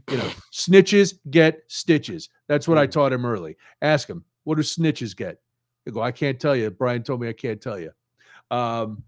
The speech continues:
Speaker 1: that's what I told him. They get stitches. But, uh, no, your daughter is always welcome. You know, I don't think you trusted us with your son till he was able to tell you what we had done to him.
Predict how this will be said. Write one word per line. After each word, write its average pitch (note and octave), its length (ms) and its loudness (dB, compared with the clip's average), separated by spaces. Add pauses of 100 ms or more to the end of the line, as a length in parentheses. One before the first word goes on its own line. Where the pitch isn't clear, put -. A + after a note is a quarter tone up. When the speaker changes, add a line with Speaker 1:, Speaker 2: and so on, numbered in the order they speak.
Speaker 1:
that's B2+ 220 -4
what G#2 80 -8
I F#2+ 60 -8
told F#2+ 260 -14
him. D#2+ 160 -18
They G#2+ 80 -12
get F#2 180 -14
stitches. - 520 -12 (420)
But, D3 240 6
uh, F#3 40 6
no, D4 200 10
your F3+ 160 8
daughter G#3+ 320 8
is D3+ 120 6
always D3+ 260 6
welcome. C#3 360 4 (420)
You E3 100 0
know, E3+ 280 -4 (200)
I G3+ 80 6
don't C4+ 180 6
think D#4 140 2
you B3 100 -2
trusted A#3 380 2
us A3 180 2
with G#3 160 -2
your G3 120 2
son A3+ 280 -2
till F#3+ 160 2
he F3+ 80 6
was E3 140 4
able E3+ 200 2
to D3 100 0
tell E3+ 220 0
you D#3+ 120 4
what D3+ 160 0
we C3+ 140 -2
had A#2 140 -4
done C3+ 220 -2
to F2 140 -8
him. - 120 -16